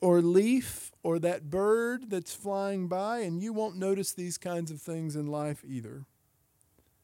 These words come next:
To find these things, you have to pay attention. And, of course,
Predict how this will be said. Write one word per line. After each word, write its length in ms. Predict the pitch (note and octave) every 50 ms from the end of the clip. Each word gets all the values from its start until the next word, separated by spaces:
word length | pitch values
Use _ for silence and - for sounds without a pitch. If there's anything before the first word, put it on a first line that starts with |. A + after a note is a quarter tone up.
| _ _ _ _ _ _ _ _ _ _ _ _ _ _ _ _ -
To 60 | D3
find 320 | C3+ - G3+ G#3 G#3+ G#3 F#3
these 220 | F3 E3 D3+ -
things, 320 | - E3+ D#3 D#3+ D3+ B2+
you 80 | D3+ D#3
have 140 | D3+ D3+ -
to 80 | -
pay 180 | - - D#3 D3
attention. 560 | D3+ D3 - F3 D#3 - - - - - C#3 - _ _ _ _ _ _ _ _ _ _ _ _ _ _ _ _ _ _ _ _ _ _ _ _ _ _ _ _ _ _ _ - -
And, 320 | - F3+ G3+ G#3+ G#3+ G3+ F#3
of 140 | E3+ -
course, 680 | - - E3+ E3 C#3+ C#3 D#3 - - - - - -